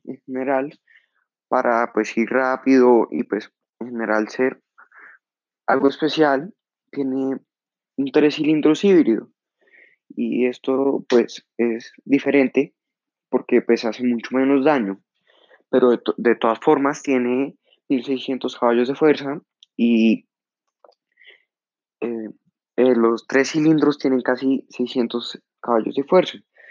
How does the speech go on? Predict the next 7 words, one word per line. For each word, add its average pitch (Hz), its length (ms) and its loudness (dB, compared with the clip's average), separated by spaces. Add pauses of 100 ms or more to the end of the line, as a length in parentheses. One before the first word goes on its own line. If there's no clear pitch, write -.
(440)
Y, 123 320 0
pues, 120 500 -2 (920)
estos 127 320 -6
son 139 240 -2
solo 143 260 2
números, 147 560 2
pero, 110 340 0